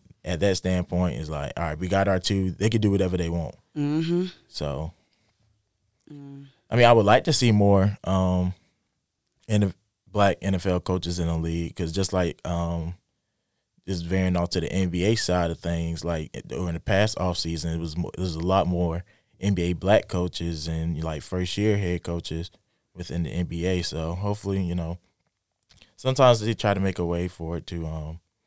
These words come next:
Speaker 1: make its way into the N F L. Going off topic from the N F L, <clears throat> uh, I really do think they need to do, like, a lottery,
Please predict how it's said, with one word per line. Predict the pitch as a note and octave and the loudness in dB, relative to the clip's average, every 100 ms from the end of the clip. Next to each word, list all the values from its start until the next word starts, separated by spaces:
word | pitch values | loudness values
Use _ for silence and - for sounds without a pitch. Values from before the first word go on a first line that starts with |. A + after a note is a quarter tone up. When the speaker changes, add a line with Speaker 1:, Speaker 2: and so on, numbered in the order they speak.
| _ _ _ _ _ _ _ _ _ | _ _ _ _ _ _ _ _ _
Speaker 1:
make | G#2 G2 | -4 -4
its | F2+ | -2
way | F#2 F2+ | 0 -2
into | F2 | -2
the | E2+ - | -4 -4
N | F2 | -4
F | E2 - | -4 -4
L. | E2+ E2+ F2 _ _ _ _ _ _ _ _ _ _ _ _ _ _ | -4 -4 -6 _ _ _ _ _ _ _ _ _ _ _ _ _ _
Going | A2+ A2 | 4 6
off | G2+ | 4
topic | - G2 F2+ E2+ | 2 0 0 -6
from | - G2 F#2+ | -4 -2 -2
the | D2+ | -2
N | E2 | -6
F | D#2 D2 | -8 -8
L, | D2+ D#2+ - _ | -8 -8 -12 _
<clears throat> | _ _ | _ _
uh, | - - E2+ - _ _ _ - _ - - _ _ - | -2 -2 -4 -14 _ _ _ -20 _ -20 -20 _ _ 0
I | G#2 G2 G#2+ | 4 6 8
really | D3 E3+ | 8 6
do | C#3 C#3 | 4 2
think | - A#2 | 4 4
they | A2 | 6
need | G#2+ G2+ | 4 2
to | F2+ | 0
do, | G2 | 0
like, | F#2 F2 - | 2 0 -2
a | |
lottery, | D#2 D#2+ F2+ F#2 F#2 | -4 0 0 2 2